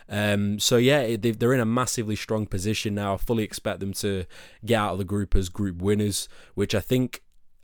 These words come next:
we all deserve to give them credit for, because, you know, coming into this tournament,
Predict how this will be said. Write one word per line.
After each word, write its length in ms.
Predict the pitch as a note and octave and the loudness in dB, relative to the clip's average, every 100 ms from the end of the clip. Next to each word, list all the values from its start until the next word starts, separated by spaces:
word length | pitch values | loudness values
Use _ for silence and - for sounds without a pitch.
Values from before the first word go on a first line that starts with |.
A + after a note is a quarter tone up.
| _ | _
we 220 | C3 A#2 A#2 | -2 2 4
all 220 | A2+ A2 | 4 4
deserve 680 | G#2 F#2 G#2 G#2+ G#2+ F2 - - | 2 0 2 2 2 -2 -12 -8
to 100 | G2 | -2
give 180 | G#2+ F#2+ | -2 -2
them 140 | F#2+ | -6
credit 360 | - B2+ C3 A2 | 0 2 2 -2
for, 300 | - G2 G2 | -4 -2 -2
because, 380 | G2 A2 F#2+ | -4 -2 -2
you 80 | G2+ | -2
know, 140 | F#2+ F#2+ | -4 -4
coming 240 | A#2 G#2+ | -4 -4
into 180 | G2 G#2 | -4 -6
this 120 | F#2+ | -6
tournament, 600 | - G#2+ G#2 G2+ G2+ | -6 -2 -2 0 -2